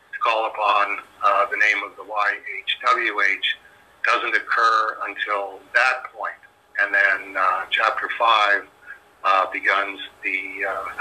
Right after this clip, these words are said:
<laughs> the genealogy that usually knocks everybody out of the Torah,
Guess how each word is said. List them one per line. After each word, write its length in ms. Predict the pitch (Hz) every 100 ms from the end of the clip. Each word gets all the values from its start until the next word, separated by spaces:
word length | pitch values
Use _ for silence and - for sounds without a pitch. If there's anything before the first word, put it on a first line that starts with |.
| - 202
<laughs> 0 | - -
the 60 |
genealogy 880 | - 180 143 143 139 127 - 127 - - - - - -
that 120 | 117
usually 280 | 135 135 127
knocks 340 | 117 117 113 -
everybody 460 | 117 117 110 101 104 110
out 100 | 107
of 80 | 104
the 80 | 101 107
Torah, 400 | 107 101 98